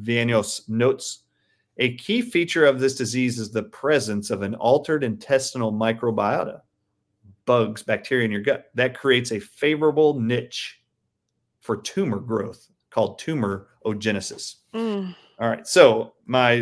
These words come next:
Speaker 1: last slide for you is ask your doctor if flu vaccines with polysorbate eighty that cause obesity, Crohn's disease,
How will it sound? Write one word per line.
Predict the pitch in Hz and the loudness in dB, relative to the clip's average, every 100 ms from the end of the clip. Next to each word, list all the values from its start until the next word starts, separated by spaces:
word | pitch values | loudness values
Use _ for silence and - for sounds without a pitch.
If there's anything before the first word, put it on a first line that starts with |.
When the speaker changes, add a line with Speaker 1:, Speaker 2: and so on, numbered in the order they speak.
| 113 | 2
Speaker 1:
last | 147 139 131 | 2 2 2
slide | 127 113 107 | 2 2 2
for | |
you | 113 107 | -2 0
is | 151 - - _ - | -2 -4 -20 _ -2
ask | 151 220 - | 2 2 0
your | 254 208 | -4 2
doctor | 120 110 139 131 | 2 2 2 0
if | 123 | 0
flu | 156 151 | -4 0
vaccines | 107 101 - 117 110 | 0 -2 -4 -4 -4
with | 107 - | -8 -4
polysorbate | 151 170 143 151 135 117 | -2 -2 -2 -2 -2 -2
eighty | 101 120 | -2 -2
that | 123 - | -4 -6
cause | - 143 143 | -2 0 2
obesity, | 120 104 - - 110 113 _ _ _ _ - | 2 0 -4 -4 -12 -16 _ _ _ _ -10
Crohn's | - 202 185 120 | 2 4 4 0
disease, | 110 113 113 113 | -2 -2 -2 -4